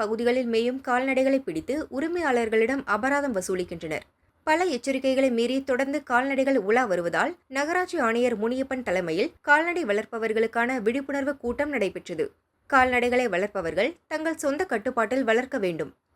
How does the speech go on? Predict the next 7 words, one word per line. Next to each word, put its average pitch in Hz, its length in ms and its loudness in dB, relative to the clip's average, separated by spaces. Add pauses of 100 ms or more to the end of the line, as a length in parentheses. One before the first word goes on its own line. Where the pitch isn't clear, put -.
பஜார் 262 400 4
மற்றும் 262 320 -4
பொது 240 220 4
வெளிகளில் 247 440 2
பிடிக்கப்பட்டு 220 560 -2 (240)
பராமரிக்கப்படும் 302 840 0
கால்நடைகளுக்கு 196 680 0